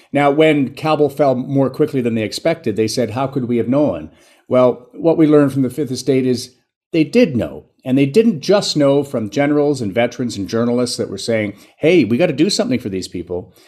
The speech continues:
There were members of the Liberal Party that were angry about this and were pleading with him to do things. And as the Fifth Estate reported last night,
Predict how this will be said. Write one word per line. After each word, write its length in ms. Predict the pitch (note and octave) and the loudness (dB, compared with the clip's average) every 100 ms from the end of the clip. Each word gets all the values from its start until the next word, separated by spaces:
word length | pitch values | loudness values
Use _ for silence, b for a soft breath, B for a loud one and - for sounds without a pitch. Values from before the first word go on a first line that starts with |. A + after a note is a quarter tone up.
| b b | b b
There 80 | G3+ | 0
were 80 | |
members 420 | G3+ G#3+ F3+ E3 - | 4 4 6 4 2
of 160 | D3 | 0
the 60 | D3 | 2
Liberal 300 | D3 C3 A#2 | 2 2 0
Party 520 | - D#3+ D3+ F#2 D#2+ b b | 0 0 0 -2 -8 b b
that 100 | A#2+ | -6
were 140 | B2+ A#2+ | -4 0
angry 400 | C#3 C3 A2+ A2 | 2 2 2 2
about 300 | F#2+ G2+ - | 2 -2 -2
this 260 | G2 F#2 | -4 -4
and 180 | - A#2+ | -4 -4
were 80 | A2 | -2
pleading 520 | - - F3+ G#3 D#3+ | -4 0 0 2 2
with 160 | A#2+ A#2 | 2 0
him 100 | G2+ | -2
to 80 | F#2 | -4
do 200 | F#2 E2+ | -6 -8
things. 380 | F2 D#2+ G#2+ - b b - | -8 -10 -10 -14 b b -2
And 160 | A#2+ | 2
as 120 | B2 | 2
the 80 | A#2+ | 2
Fifth 200 | A#2 D#3 | -2 -2
Estate 300 | C3 - C#3+ | -2 -2 0
reported 400 | D#3 C#3 A2+ G2+ | -2 -4 -4 -4
last 260 | F#2 F#2 - | -6 -6 -6
night, 300 | A2 B2+ | -4 -4